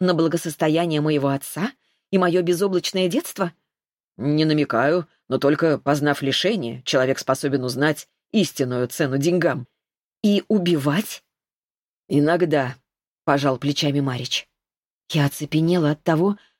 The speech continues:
каким будничным тоном он это произнёс. Однако, спасая саму себя от страшных мыслей,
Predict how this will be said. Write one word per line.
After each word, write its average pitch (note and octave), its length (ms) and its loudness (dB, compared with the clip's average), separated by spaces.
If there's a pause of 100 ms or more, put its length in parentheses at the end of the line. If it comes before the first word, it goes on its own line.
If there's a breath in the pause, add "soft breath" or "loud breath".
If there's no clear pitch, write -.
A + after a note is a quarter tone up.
(120)
каким F3+ 420 0
будничным G3 680 0
тоном A3 480 0
он E3+ 160 0
это F#3 160 0
произнёс. A3 680 0 (600)
Однако, D#3 360 0
спасая F3 440 -2
саму E3+ 260 -2
себя E3+ 260 -2
от E3 80 -4
страшных E3+ 480 -2
мыслей, F3+ 400 -2